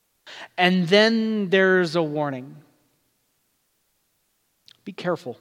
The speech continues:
There are many things that are trying to infect you, infect our soil. The path of discipleship is learning how to root those out.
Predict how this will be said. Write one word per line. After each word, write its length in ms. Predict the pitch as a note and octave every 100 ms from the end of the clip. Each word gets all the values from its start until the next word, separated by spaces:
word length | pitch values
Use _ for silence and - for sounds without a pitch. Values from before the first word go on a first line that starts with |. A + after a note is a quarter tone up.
| _ _ _ _ _ _ _ _ _ _ _ _ _ _ _ _ _ _ _ _
There 220 | E3 G3+
are 60 | F#3+
many 320 | F3+ F#3+ G3
things 480 | - G3 F#3+ F3 C#3+
that 140 | E3
are 100 | D#3+
trying 560 | D3+ - F3+ F3 E3+ E3
to 180 | - E3
infect 800 | D#3 D3+ C#3 E3+ D3+ - - - _
you, 380 | D#3 D#3 C3 A#2+
infect 480 | D3 D3+ E3+ D#3 E3
our 140 | D3
soil. 420 | - D3 C3 C#3 - _ _ _ _ _ _ _ _ _ _ _ _ _ _ _ _ _ _ _ _ _ _ _ -
The 80 |
path 320 | - F#3 G#3 F#3
of 100 | D3
discipleship 720 | E3 - F3+ F3 E3 E3 D3+
is 140 | D3
learning 260 | D3+ D#3 D3
how 140 | D3+
to 60 | C#3
root 260 | C3+ C#3
those 180 | C#3+ B2
out. 180 | A#2+ C3+